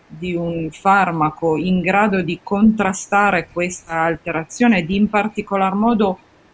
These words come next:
una mutazione di K ras che viene codificata con la sigla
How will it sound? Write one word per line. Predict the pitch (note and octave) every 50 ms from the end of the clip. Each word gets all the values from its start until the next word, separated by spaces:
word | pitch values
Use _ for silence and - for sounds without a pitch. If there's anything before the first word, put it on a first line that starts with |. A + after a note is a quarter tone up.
| _ _
una | - A2 B2 C3+ B3 G3 E3+
mutazione | F3+ E3+ F3 D#3+ - D#3+ D#3+ - - - F#3+ F#3 F3
di | E3+ D#3+ E3
K | D#3+ - E3+ E3 -
ras | - E3 E3 E3+ E3 D#3 D3+ - - D#3
che | - E3+
viene | D3+ D#3+ F3+ F3+ F3 F3
codificata | - - E3+ D#3+ D3+ D#3 - - E3+ - - F#3+ F#3 F3+ F3+ E3 D3+
con | - E3+ E3 E3 D#3+
la | D#3 D#3+
sigla | - - - G3+ G#3 G3+ D#3 D3+ - D3+ C#3+ D3